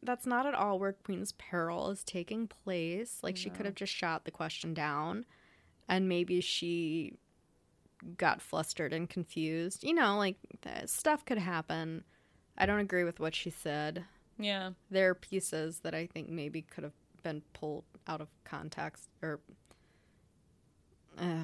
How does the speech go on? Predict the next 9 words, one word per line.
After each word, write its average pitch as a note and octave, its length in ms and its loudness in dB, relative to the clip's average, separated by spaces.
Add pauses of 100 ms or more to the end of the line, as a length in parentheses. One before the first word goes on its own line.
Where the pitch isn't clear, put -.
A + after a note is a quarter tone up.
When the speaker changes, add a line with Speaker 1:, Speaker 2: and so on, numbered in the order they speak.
(280)
Speaker 1:
I'm, D#3+ 180 -4
I D#3 200 -2
can't - 220 -14
talk - 160 -10
about - 160 -10
it C#3+ 40 -8
anymore, D3 460 -8
but - 200 -6 (220)
I, F3 120 0